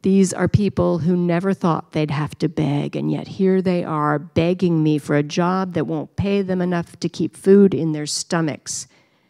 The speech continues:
There is an opening on the West Virginia Writers Project. I have, against my better judgment, given you that position. Be grateful or be damned.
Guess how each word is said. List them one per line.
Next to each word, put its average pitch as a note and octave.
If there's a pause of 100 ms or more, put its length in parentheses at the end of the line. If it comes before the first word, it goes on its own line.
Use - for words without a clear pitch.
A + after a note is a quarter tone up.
(540)
There E3+
is G3
an G3
opening D#3
on D#3+
the D#3+
West D#3+
Virginia D#3+
Writers D3
Project. C#3+
I F3
have, F3+
against E3+
my F3
better F3
judgment, D#3
given E3+
you D#3 (280)
that D3 (280)
position. D3+ (800)
Be D#3+
grateful F3 (460)
or E3+
be D#3
damned. A2